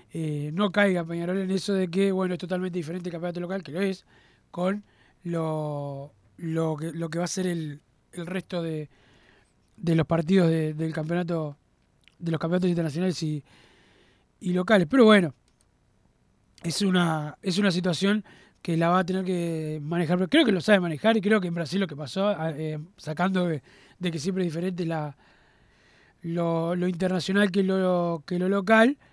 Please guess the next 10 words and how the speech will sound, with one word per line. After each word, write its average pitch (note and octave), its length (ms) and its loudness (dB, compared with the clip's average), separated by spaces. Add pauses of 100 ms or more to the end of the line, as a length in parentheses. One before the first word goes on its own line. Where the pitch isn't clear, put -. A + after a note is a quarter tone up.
(260)
eh, D#3+ 360 -2
la E3+ 140 0
realidad F#3 380 2
es G#3 80 2
que, E3 500 0 (1600)
la E3 140 6
realidad F3 280 8
es G3+ 40 4
que G3+ 120 0
Peñarol, F3+ 480 2